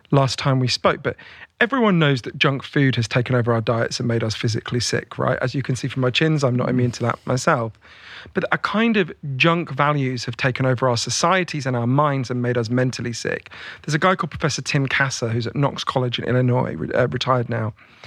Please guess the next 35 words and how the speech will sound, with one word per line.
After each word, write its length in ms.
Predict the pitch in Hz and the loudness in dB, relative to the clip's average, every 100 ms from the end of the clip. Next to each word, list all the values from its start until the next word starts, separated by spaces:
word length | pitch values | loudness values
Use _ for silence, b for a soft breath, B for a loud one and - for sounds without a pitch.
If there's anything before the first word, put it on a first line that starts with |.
| B B B | B B B
who 100 | - | -2
did 180 | 151 160 | 2 2
loads 380 | 165 175 180 - | 4 4 4 0
of, 180 | 143 - - | -4 -4 -2
of 120 | 127 | 0
research 400 | 139 135 127 - | 2 0 0 -2
on 120 | 120 113 | -2 -2
this. 120 | 110 | -2
So 140 | 135 | -4
for 140 | 123 156 | -2 -4
thousands 500 | - 202 208 185 156 | -2 -2 0 -4 -6
of 100 | 143 | -6
years, 140 | 143 - | -6 -2
amazing 460 | 143 156 135 117 | 0 2 2 0
research 360 | 113 107 - - | -2 -4 -4 -4
on 80 | 110 | -6
it. 100 | - B B B | -8 B B B
For 80 | 170 | -4
thousands 380 | - 247 202 160 | 0 0 0 -2
of 80 | 135 | 0
years, 260 | 131 117 | 0 0
philosophers 580 | - 160 160 160 131 113 - | 0 0 0 -2 -6 -8 -14
said, 360 | - 113 101 107 - B B B B - | -8 -6 -6 -8 -16 B B B B -2
"If 160 | 226 247 | 0 2
you 80 | |
think 160 | 233 190 | 0 2
life 260 | 147 139 139 | 2 2 -2
is 80 | |
about 220 | 131 127 143 | -2 -2 0
money 580 | 143 156 156 151 151 - b b _ | 2 2 2 2 0 -4 b b _
and 160 | 120 120 | -4 -2
status 720 | - 147 139 - 147 131 - - | 0 0 0 -2 0 0 -4 -4
and 100 | 127 | 0
showing 340 | - 180 135 | 2 2 0
off, 380 | 120 113 - | -2 -4 -8